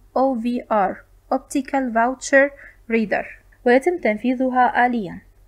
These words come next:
ب، استلام أوامر خطية وتنفيذ بواسطة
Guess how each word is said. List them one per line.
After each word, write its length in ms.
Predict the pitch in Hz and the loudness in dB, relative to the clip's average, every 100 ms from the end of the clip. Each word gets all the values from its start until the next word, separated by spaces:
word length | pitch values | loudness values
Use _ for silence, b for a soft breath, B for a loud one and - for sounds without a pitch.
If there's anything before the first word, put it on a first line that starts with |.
| _ _ _ _ _ B B B B | _ _ _ _ _ B B B B
ب، 80 | 269 311 254 285 b b | 6 6 6 -2 b b
استلام 440 | - - 294 339 349 | -14 -2 2 2 2
أوامر 380 | 220 254 247 185 | 0 0 0 -2
خطية 640 | - 214 - 254 285 277 | -6 -12 -6 -2 -2 -2
وتنفيذ 540 | 247 233 240 302 294 | -4 -2 -2 0 0
بواسطة 480 | 208 208 233 254 214 | 0 -4 -4 -4 -6